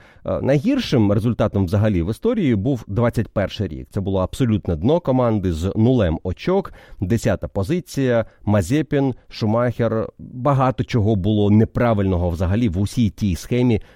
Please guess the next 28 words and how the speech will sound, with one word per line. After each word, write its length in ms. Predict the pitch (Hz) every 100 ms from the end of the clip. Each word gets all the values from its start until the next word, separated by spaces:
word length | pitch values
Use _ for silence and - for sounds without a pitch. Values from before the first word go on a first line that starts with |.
| -
двадцять 420 | 95 104 104 87
першого 380 | 101 92 101 151
року, 280 | 226 - -
але 260 | 131 139 - - -
все 140 | -
це 120 | 233
виникло 440 | 139 156 165 143 127
не 220 | 113 127
просто 400 | - 104 101 101
так, 300 | - - -
тому 180 | 92 101
що 140 | 117
двадцятий 480 | 98 143 254 262 170
рік, 280 | 190 247 - - - -
він 120 | 233
поставив 440 | 160 - 170 147
питання 640 | 107 139 - 135 127 92 76
перед 380 | - 98 80 90 82
командою 480 | - 113 165 143 131
ХААС 380 | 113 120 110 -
і 40 |
Гюнтером 440 | 80 107 95 92 87
Штайнером, 460 | - 185 151 135 - - -
чи 120 | 139
зможуть 320 | 110 190 175
вони 160 | 127 127
взагалі 480 | 101 113 104 123 131 -
вижити. 760 | 92 78 131 92 82 - -